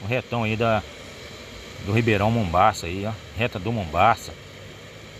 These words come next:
Então tá aí mais um vídeo no canal. E a gente vai ficando por aqui, né? Até na ponte aí, mostrando pra vocês aí que também, é, vai ter melhoria, lógico, assim como as outras também, essa aqui também vai ter melhoria, né? Ok, pessoal?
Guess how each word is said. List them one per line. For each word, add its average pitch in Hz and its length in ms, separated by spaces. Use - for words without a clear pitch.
Então 107 140
tá 165 160
aí 139 160
mais 135 180
um 131 80
vídeo 123 200
no 127 80
canal. 135 440
E 156 100
a 170 60
gente 156 200
vai 156 120
ficando 160 280
por 220 320
aqui, 202 400
né? 123 160
Até 135 240
na 147 140
ponte 123 360
aí, 113 140
mostrando 104 320
pra 113 100
vocês 104 340
aí 101 140
que - 80
também, 131 420
é, 113 560
vai 123 140
ter 135 160
melhoria, 139 480
lógico, 139 320
assim 127 120
como 131 200
as 113 120
outras 143 200
também, 135 280
essa 147 140
aqui 139 140
também 139 240
vai 143 100
ter 147 140
melhoria, 147 420
né? 117 240
Ok, 247 280
pessoal? 165 400